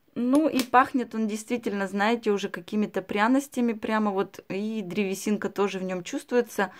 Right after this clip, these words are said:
Для меня это аромат зимы, аромат Нового года, вот что-то такое. В общем-то, я его оставлю на самое холодное предновогоднее время.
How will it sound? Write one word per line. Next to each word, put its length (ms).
Для 180
меня 520
это 240
аромат 580
зимы, 580
аромат 540
Нового 420
года, 440
вот 160
что-то 260
такое. 400
В 80
общем-то, 400
я 180
его 240
оставлю 500
на 280
самое 440
холодное 540
предновогоднее 960
время. 480